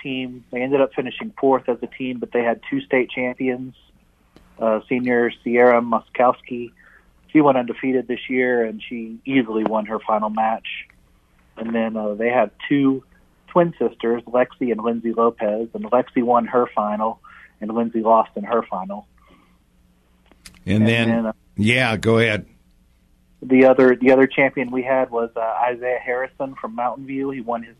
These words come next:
Speaker 1: second title, and, uh, I believe he did a, a backflip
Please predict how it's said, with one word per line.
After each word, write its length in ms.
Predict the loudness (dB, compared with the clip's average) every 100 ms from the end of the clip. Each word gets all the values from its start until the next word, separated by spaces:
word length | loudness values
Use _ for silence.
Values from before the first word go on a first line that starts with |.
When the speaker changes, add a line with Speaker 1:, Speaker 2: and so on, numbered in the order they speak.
| -4
Speaker 1:
second 260 | -4 -4
title, 480 | -2 0 0 -2 -6 _ _ _ _ _ _ _ _ _ _ -20 _ _ _ _
and, 260 | -16 -14 -12
uh, 240 | -12 -12
I 20 | -12 -2
believe 240 | 0 0
he 100 | -2
did 160 | -2 0
a, 300 | -2 -2 -2
a 40 |
backflip 540 | 0 0 -2 -6 -6